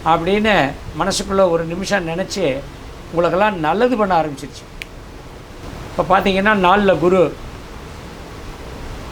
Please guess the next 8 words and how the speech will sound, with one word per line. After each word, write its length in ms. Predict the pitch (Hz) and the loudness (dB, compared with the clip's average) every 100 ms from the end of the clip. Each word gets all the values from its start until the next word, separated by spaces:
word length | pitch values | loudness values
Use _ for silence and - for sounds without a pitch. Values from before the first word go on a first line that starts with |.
| - - | -6 2
அடுத்த 800 | 185 220 233 - 220 190 156 143 - - - | 4 6 2 2 6 6 6 2 -6 -12 -6
மாதம் 500 | 120 156 202 196 147 - - - - - - - - | 2 6 8 6 4 0 -10 -10 -10 -10 -10 -10 -2
நான் 160 | 180 175 | 0 4
பலன் 320 | 180 202 180 | 4 4 2
சொல்லும்போது 460 | 180 175 170 190 220 156 | 0 2 4 4 4 4
குரு 220 | 190 226 - | 2 2 2
பெயர்ச்சி 360 | 202 220 - | 4 4 4
ஆயிருக்கும். 460 | 170 180 165 139 - | 4 6 2 -4 -12